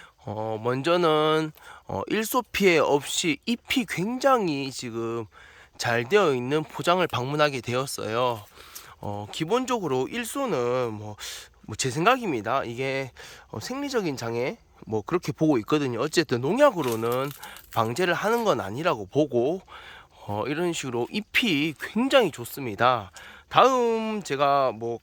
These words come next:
갈 포장은, 어, 좀 안타깝게도 일소 피해가 엄청 심해서 지금 잎 관리가 안 된다고 보시면 되는데, 아까 단순하게 잎이 왜 필요하냐? 결국에는 이거는 식물이니까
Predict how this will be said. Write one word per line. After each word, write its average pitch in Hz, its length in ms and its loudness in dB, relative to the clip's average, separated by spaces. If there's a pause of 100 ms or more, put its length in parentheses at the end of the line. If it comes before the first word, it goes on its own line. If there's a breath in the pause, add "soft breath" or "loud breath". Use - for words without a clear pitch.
갈 143 160 -4
포장은, 156 880 0 (640 loud breath)
어, 110 380 -6
좀 123 180 0
안타깝게도 135 720 0
일소 262 300 -2
피해가 147 320 2
엄청 127 320 -2
심해서 151 760 2 (340 loud breath)
지금 - 240 -6
잎 226 160 0
관리가 277 420 4
안 110 140 -2
된다고 185 320 0
보시면 139 380 -4
되는데, 110 600 -4 (340 loud breath)
아까 233 280 6
단순하게 170 1120 4 (100)
잎이 233 320 -2
왜 160 140 2
필요하냐? 160 480 4
결국에는 233 640 2
이거는 156 260 -2
식물이니까 170 1040 0